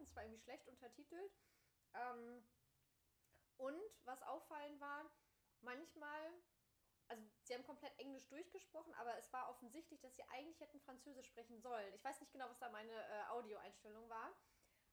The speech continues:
aber, ähm, ich weiß nicht,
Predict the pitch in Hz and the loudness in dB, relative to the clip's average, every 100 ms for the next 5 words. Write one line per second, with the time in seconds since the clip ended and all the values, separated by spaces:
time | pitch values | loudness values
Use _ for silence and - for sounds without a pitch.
0 | - - 233 233 240 240 240 226 233 233 | -2 4 6 8 8 8 8 4 2 0
1 | 233 247 - - - - - - 226 - | -4 -6 -10 -20 -20 -20 -20 -14 -4 2
2 | 359 392 370 - | 4 4 -2 -2